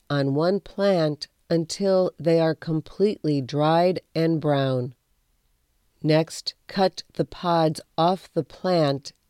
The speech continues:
and place them in a cool, dark spot to dry further. Later, remove the seeds and spread them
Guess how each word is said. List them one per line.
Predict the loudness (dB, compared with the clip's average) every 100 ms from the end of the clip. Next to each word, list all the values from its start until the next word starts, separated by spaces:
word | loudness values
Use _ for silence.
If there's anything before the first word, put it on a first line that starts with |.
| _
and | -2 -2
place | -2 2 2 2 -2
them | -2 0 -2 -6 -4
in | -2
a | -2
cool, | _ -2 0 2 2 0 -4 _ -6
dark | -2 0 -2
spot | -10 -4 -2 0 -2 -6 -20 _ -8
to | -6
dry | -4 -2 0 0
further. | -2 0 2 2 0 -2 -6 _ _ _ _ _ _ _ _ _ _ _ _ 0
Later, | 4 4 4 2 0 -4 _ 2
remove | 4 6 4 4
the | 0 -4
seeds | -2 -2 -2 -4 -10 -20 _ 0
and | 0 0
spread | -4 2 2 2
them | 0 2